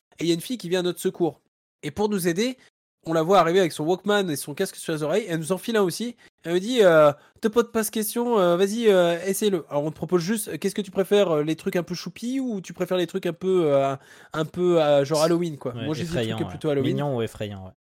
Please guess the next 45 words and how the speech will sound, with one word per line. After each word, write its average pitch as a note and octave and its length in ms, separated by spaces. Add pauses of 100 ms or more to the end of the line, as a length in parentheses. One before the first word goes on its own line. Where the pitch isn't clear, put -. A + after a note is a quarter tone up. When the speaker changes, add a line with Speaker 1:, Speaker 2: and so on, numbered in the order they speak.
(440)
Speaker 1:
Ouais, D#3 80
mignon F3 320
ou D#3 40
effrayant. D#3+ 260
Moi F#3 100
j'ai E3+ 140
dit F3 80
le F#3 80
truc, F3+ 180
euh, D#3+ 100
plutôt E3 240
effrrayant, D#3+ 440
donc, A2 100
Speaker 2:
Pareil, G2 120
Speaker 1:
euh, F2 40
je F2 40
Speaker 2:
hein. - 20
Speaker 1:
me - 60
suis - 120
retrouvé D#3+ 220
une D3+ 80
sorte D3+ 300
de C#3 200
vache C#3+ 320
volante, D3+ 380
euh, C3 100
trop F3+ 200
Speaker 2:
Photo E3+ 180
Speaker 1:
adorable. G#3+ 180
Speaker 2:
mouton, F3+ 140
Speaker 1:
Je D#3 80
Speaker 2:
il C3+ 60
s'appelle, B2 360
Phantom D3+ 460
Speaker 1:
Le C#3 60
Speaker 2:
Mouton. C3 80
Speaker 1:
photo G#3 220
mouton. F3 320 (180)
Speaker 2:
J'aime F#3+ 220
beaucoup D3 260
les B2+ 120
noms, G#2 140
Speaker 1:
<laughs> G2 60
Je - 80
Speaker 2:
hein. G#2 80